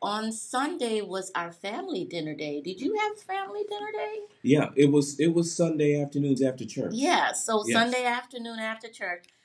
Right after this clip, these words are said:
Speaker 1: I remember that my mom and dad, we used to sit down and have dinner. And sometimes, to be honest, as a child,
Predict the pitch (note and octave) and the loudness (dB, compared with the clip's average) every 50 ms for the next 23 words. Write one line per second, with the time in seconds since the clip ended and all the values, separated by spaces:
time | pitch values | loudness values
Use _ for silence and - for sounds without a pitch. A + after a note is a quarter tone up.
0 | _ _ - G#3 A3 A3+ A3+ A#3 A#3 A3+ A#3 A#3+ A#3+ G#3+ G#3 G#3 G3+ G3 G3 G3 | _ _ -6 -6 -4 -4 -4 -4 -4 -2 -2 -4 -4 -4 -4 -2 -2 -2 -2 -4
1 | - F#3 F3+ F3 E3+ - - E3+ F3 E3+ E3 E3+ E3+ F3 F#3 G3 G3+ G3+ F#3+ F3 | -6 -4 -4 -4 -4 -4 -6 -8 -6 -6 -6 -8 -8 -6 -6 -6 -6 -6 -6 -8
2 | E3+ E3+ F3 F3 F3 E3+ E3+ E3+ E3 E3 E3+ E3+ E3+ - - F3+ F3 F3 - - | -10 -6 -4 -2 -2 -2 -2 -4 -8 -10 -12 -14 -14 -14 -14 -14 -12 -10 -6 -6
3 | F#3 F#3 - - E3+ D#3+ E3 E3 D#3+ D#3+ E3 E3 D#3+ E3 E3 D#3+ D#3 - - F3 | -6 -6 -6 -8 -6 -4 -2 -2 -4 -4 -8 -10 -10 -10 -10 -10 -10 -10 -8 -8
4 | D#3 D3 D3 D3+ D#3+ F3 - - _ _ _ _ _ _ - B3+ C#4+ - - - | -6 -6 -6 -6 -8 -10 -12 -18 _ _ _ _ _ _ -4 -2 -2 -2 -2 -2
5 | G4+ G4+ F#4+ - - A#3 A#3 A3+ A3 A3 - A#3+ G#3 G#3+ G#3 G#3 G3 F#3+ F#3+ F#3+ | -4 -4 -2 0 2 2 2 2 2 -2 -4 -8 -8 -8 -6 -4 -2 -2 -2 -2
6 | G3+ A3 A#3+ A#3+ A#3+ - - - G3+ G3 G3+ G3 G3 - G#3 F3+ F3 D#3+ E3 F3 | -2 -4 -6 -8 -10 -10 -6 -6 -6 -4 -6 -8 -8 -6 -4 -2 -2 -2 -2 -2
7 | F#3 G3+ G3 | -4 -6 -8